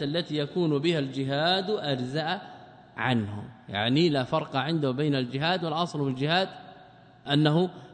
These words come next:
فرض كفاية، وإنما ينتقل العين في أحواله. قال: "والفضل لأهل الولاية بذلك على أهل التخلف عنه". لا شك أن من تلبس بفرض الكفاية أنه يكون له الفضل،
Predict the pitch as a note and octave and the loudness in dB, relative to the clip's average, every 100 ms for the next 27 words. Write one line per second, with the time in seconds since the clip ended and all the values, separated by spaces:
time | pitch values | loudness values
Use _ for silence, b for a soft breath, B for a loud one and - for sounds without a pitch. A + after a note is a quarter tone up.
0 | - C#3 C3+ A#2+ A#2 G#2+ F2+ - - G#2+ | 0 2 2 0 -2 -4 -6 -10 -12 -4
1 | A#2 C#3+ C#3+ C3+ E3 - C#3 C3+ B2 F#3 | 2 4 6 4 0 0 0 2 4 4
2 | B2 - - - - - - C#3 D3 D3+ | 4 -2 -18 -20 -20 -14 2 4 4 2
3 | A2+ C3+ C3 G#2+ G2+ G#2+ - - B B | -2 2 4 2 -4 -10 -16 -18 B B
4 | B B B - D3+ F#3 G3+ F3+ D3+ G#3 | B B B -4 2 4 6 4 4 4
5 | F3+ D#3+ D#3 F3 E3+ D3 C#3+ C#3 D#3+ D#3+ | 4 2 2 2 2 2 4 4 4 2
6 | C#3+ B2+ C#3+ D#3+ C#3+ B2+ C3+ D3+ C#3 C3 | 0 0 0 0 -4 -4 -2 0 0 0
7 | B2 C3 D3+ F3 F3+ F#3+ E3+ C3+ C3 - | -4 -4 -2 0 0 2 2 0 -4 -6
8 | D#3+ D#3+ C#3 - C3+ C3 B2+ A#2+ C3 C3+ | -2 0 -2 -2 2 4 4 2 4 4
9 | D3+ C3+ - A#2+ C#3 B2+ - - - - | 6 4 0 0 2 2 -2 -14 -20 -20
10 | - - D3 C3+ A#2+ B2 C#3 F#3 F#3 D3 | -6 2 4 4 0 0 2 2 4 4
11 | C#3 B2+ D3+ E3 E3+ E3+ G3 D#3 F#3 | 4 2 0 4 2 2 0 -2 -6